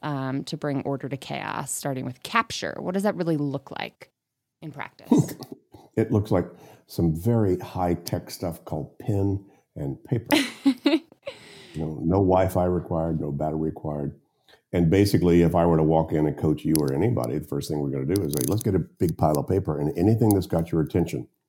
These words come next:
Speaker 2: little, big, personal, professional, does not matter. Whatever's on your mind, we're gonna grab a note about that.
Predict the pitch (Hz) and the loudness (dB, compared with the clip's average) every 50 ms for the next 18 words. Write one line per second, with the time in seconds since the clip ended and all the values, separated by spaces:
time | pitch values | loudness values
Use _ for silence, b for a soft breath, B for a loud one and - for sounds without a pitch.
0 | _ - 95 104 104 104 98 85 92 98 90 85 82 - 95 90 - - 82 - | _ 0 2 4 4 4 4 4 2 2 2 0 -2 -4 -6 -6 -4 -6 -6 -6
1 | 82 78 - - - - - - - - 80 - - 147 147 - - - 73 76 | -6 -6 -6 -6 -6 -8 -10 -10 -6 -6 -6 -4 -6 -8 -8 -8 -6 -6 -6 -6
2 | 71 - - - _ _ _ _ _ _ _ _ _ _ _ _ _ _ - - | -8 -10 -14 -20 _ _ _ _ _ _ _ _ _ _ _ _ _ _ -12 -8
3 | 76 82 90 101 92 - - 98 95 98 98 92 87 87 87 85 82 78 71 67 | -4 0 2 2 0 0 -2 -2 0 0 2 2 2 2 2 2 2 0 0 -2
4 | 65 64 76 85 82 85 82 80 73 71 80 80 78 76 78 78 - _ _ _ | -4 -2 -2 -2 -2 0 -2 -2 -2 -2 -2 0 0 0 -2 -4 -6 _ _ _
5 | _ _ - 78 78 85 90 90 95 92 - - _ - 78 76 73 76 78 78 | _ _ -4 0 2 2 4 2 2 0 -2 -6 _ -4 -4 -2 0 0 0 0
6 | - - - 71 65 62 - - | -2 -4 -4 -6 -4 -6 -6 -10